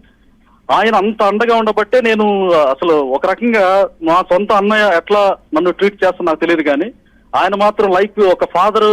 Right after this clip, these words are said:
అఫెక్షన్ నాకు అనిపించింది సార్. అంత బాగా ఆయన నన్ను అండగా ఉన్నారు.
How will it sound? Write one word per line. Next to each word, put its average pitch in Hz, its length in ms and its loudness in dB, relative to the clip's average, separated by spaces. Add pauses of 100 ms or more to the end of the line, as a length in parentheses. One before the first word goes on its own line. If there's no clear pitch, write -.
(300)
అఫెక్షన్ 226 360 -4
నాకు 180 140 -2
అనిపించింది 170 360 -8
సార్. 92 120 -10 (1080)
అంత 202 240 -2
బాగా 208 300 -2
ఆయన 196 100 0
నన్ను 180 400 0
అండగా 165 340 0
ఉన్నారు. 156 380 -2